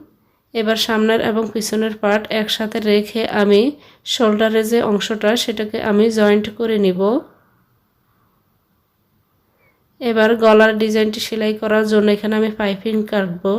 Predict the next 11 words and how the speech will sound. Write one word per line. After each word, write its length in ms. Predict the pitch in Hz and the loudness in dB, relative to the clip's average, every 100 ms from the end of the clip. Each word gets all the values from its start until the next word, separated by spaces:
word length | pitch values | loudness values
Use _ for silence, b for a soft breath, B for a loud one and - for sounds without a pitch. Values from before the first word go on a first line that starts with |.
| 311 | -2
তার 180 | - 214 | -2 -2
জন্য 200 | 202 214 214 | 2 2 2
এখানে 380 | 220 214 214 214 - | 0 -2 0 0 0
আমি 220 | 208 208 | 2 2
একটি 240 | 202 - 214 | 2 -4 -10
কাপড়ের 560 | 214 208 214 208 208 208 | -6 -6 -2 -2 -2 -6
টুকরো 300 | 214 214 214 | -10 -4 -2
নিয়ে 280 | 202 190 202 285 B B B _ | 2 2 2 0 B B B _
কোনাকুনি 520 | 240 214 214 214 208 | 0 2 2 2 0
করে 200 | 214 208 | 0 -2
ভাঁজ 280 | 208 202 | 0 0